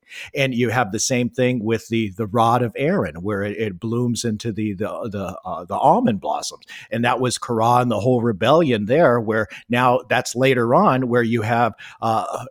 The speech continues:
relatives of Aaron saying, "What makes Aaron and his sons so special that they can be priests? All these Levites can be priests." And so that was in accordance with a man-made word, the imagination of the heart of Korah and that whole rebellion.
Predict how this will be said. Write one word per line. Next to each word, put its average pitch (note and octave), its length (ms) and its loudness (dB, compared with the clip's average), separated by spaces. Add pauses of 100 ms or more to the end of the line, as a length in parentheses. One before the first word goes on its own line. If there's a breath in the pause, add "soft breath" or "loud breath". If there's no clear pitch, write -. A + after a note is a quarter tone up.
relatives C#3 680 4
of C3+ 140 2
Aaron C3 300 4
saying, C3 220 4
"What C#3 200 2
makes C#3 260 0
Aaron C#3+ 360 6
and A2+ 100 0
his G#3+ 260 4
sons A#2 280 0
so B2+ 120 2
special A#2+ 500 0
that G#2 120 -4
they D#3+ 140 4
can C3 160 -4
be G2 160 -4
priests? G2 380 -10
All D3 160 4
these B2+ 200 0
Levites F#2+ 400 -8
can G2+ 120 -12
be D#2+ 120 -20
priests." - 400 -12 (300 loud breath)
And B2+ 160 -2
so C3 120 0
that B2 220 2
was B2 160 0 (220)
in C3+ 180 0 (160)
accordance B2+ 600 2
with A#2 200 -2
a A2 200 0 (140)
man-made B2+ 880 2
word, D2+ 300 -16
the A#2+ 80 -2
imagination B2+ 640 2
of G#2+ 40 -4
the G2+ 60 -2
heart A#2+ 240 0
of G#2 100 -8
Korah A2 500 0
and G#2 460 -6
that G2+ 180 -4
whole A#2 260 0
rebellion. C3+ 560 0